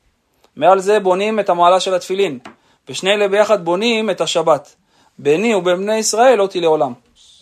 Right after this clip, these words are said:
המעלה של השבת שהיא קושרת את האדם עם הקדוש ברוך הוא, ולכן שבת משפיעה על כל השבוע.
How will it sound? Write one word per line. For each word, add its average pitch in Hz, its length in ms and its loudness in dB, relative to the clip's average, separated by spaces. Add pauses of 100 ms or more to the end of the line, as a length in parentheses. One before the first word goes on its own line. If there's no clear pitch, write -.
(680)
המעלה 143 420 2
של 208 140 -2
השבת 208 440 2
שהיא 175 140 -14
קושרת 208 440 -4
את 190 120 -8
האדם 170 600 4
עם 160 120 -8
הקדוש 175 320 -6
ברוך 156 240 -2
הוא, 175 280 -8 (480)
ולכן 208 680 0
שבת 190 400 -6
משפיעה 226 520 2
על 190 80 2
כל 226 220 0
השבוע. 160 560 4